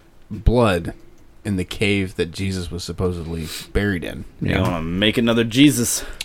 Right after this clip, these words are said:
Speaker 3: They're
Speaker 1: But,
Speaker 3: gonna be
Speaker 1: but
Speaker 3: surprised when he ain't
Speaker 1: after,
Speaker 3: right.
Speaker 1: so after D N A referencing, they found out it wasn't him. It
Speaker 2: How
Speaker 1: wasn't
Speaker 2: did
Speaker 1: his blood.
Speaker 2: How did they know? What reference do they? Are they
Speaker 1: I don't
Speaker 2: just
Speaker 1: know, but they, they
Speaker 2: what
Speaker 1: said that it wasn't.
Speaker 2: They find the crown somewhere.
Speaker 1: It's, or they, they kno-,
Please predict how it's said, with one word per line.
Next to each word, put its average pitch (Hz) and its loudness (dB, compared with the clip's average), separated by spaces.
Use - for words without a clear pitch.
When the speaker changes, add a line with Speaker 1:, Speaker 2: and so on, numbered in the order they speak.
Speaker 3:
They're 123 10
Speaker 1:
But, 123 10
Speaker 3:
gonna 110 6
be 104 6
Speaker 1:
but 139 12
Speaker 3:
surprised 127 8
when 120 4
he 127 6
ain't 131 4
Speaker 1:
after, 160 10
Speaker 3:
right. 131 8
Speaker 1:
so - 4
after 151 6
D 131 8
N 131 8
A 123 10
referencing, 113 4
they 110 2
found 123 4
out 107 4
it 90 2
wasn't 104 4
him. - 0
It 92 -2
Speaker 2:
How 113 8
Speaker 1:
wasn't 127 10
Speaker 2:
did 107 4
Speaker 1:
his 113 6
blood. 104 2
Speaker 2:
How - -2
did 110 2
they 110 0
know? 101 -6
What 90 -2
reference 95 -4
do 92 -2
they? 90 -4
Are 92 -4
they 104 2
Speaker 1:
I - 8
don't 135 8
Speaker 2:
just 135 8
Speaker 1:
know, 107 6
but 95 2
they, 107 6
they 107 2
Speaker 2:
what 107 2
Speaker 1:
said 117 6
that 104 4
it 101 2
wasn't. 107 6
Speaker 2:
They 101 -2
find 104 0
the 95 -4
crown 110 -2
somewhere. 120 -4
Speaker 1:
It's, 117 0
or 120 0
they, 113 8
they 123 6
kno-, 113 6